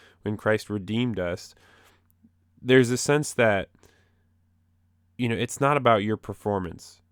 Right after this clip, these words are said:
right? Like, that's, that's the whole idea of the gospel, like, grace. It's a gift to us. Like, whether you've given up your virginity, whether someone has taken something from you, you are still a whole person. You, your,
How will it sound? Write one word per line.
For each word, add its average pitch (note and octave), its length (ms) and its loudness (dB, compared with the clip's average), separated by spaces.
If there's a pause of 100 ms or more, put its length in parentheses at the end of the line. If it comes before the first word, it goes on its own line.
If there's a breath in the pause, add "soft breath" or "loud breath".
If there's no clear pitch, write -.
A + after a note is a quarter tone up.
right? A#2+ 140 0
Like, C3 160 0
that's, D3 260 0
that's D#3+ 220 -4
the D3 60 0
whole C#3+ 120 4
idea C3 260 2
of G#2 80 -6
the G#2 60 -4
gospel, G#2 440 -4
like, F2+ 200 -14
grace. G2+ 540 -6
It's G#2+ 160 -8
a G2+ 60 -6
gift - 580 -6
to F2+ 200 -10
us. - 300 -16 (760 soft breath)
Like, A2 220 -2
whether A2+ 240 2
you've A2 240 -2
given A#2 240 0
up G#2+ 200 0
your G#2 260 -2
virginity, F#2+ 640 -6
whether G#2 320 -4
someone A2+ 380 -4
has G#2+ 200 -8
taken A2 480 -6
something F2+ 440 -10
from F2+ 240 -12
you, F#2 160 -8 (300 soft breath)
you C3 220 2
are A#2 80 4
still A#2+ 380 2
a F#2+ 40 -4
whole A2 380 0
person. G2 640 -8 (180)
You, G#2+ 280 -6
your, A#2+ 480 -2